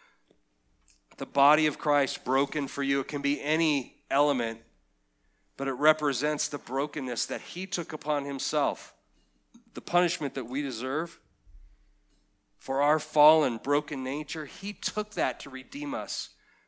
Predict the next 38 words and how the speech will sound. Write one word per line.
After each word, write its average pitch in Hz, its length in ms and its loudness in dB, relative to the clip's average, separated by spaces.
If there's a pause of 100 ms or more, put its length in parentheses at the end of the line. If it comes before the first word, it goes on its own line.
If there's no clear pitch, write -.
(140)
back 131 280 0
to 143 80 -10
the 113 120 -8
Father. 117 480 -6 (1500)
And 123 100 -8
then 135 120 -2
the 127 80 -4
blood 131 260 2
of 127 120 -4
Christ, 110 540 -6 (1900)
which 120 240 -12
washes 123 440 -2
us 117 140 -6
clean. 113 460 -10 (340)
Father 151 220 2
God 147 240 4
no 147 200 4
longer 147 260 6
sees 151 380 -2
us 127 180 -2
through 143 440 -2 (400)
the 127 200 -4 (220)
veil 156 260 6
of 127 80 0
sin 160 380 4
that 147 160 0
we 151 160 4
are. 147 160 10
He 196 320 -2
sees 156 340 0
us 120 160 -2
clearly, 123 480 -6
and 127 100 -10
he 180 140 -8
knows 175 460 -2
who 160 140 -8
we 143 180 -6
are. 123 280 -4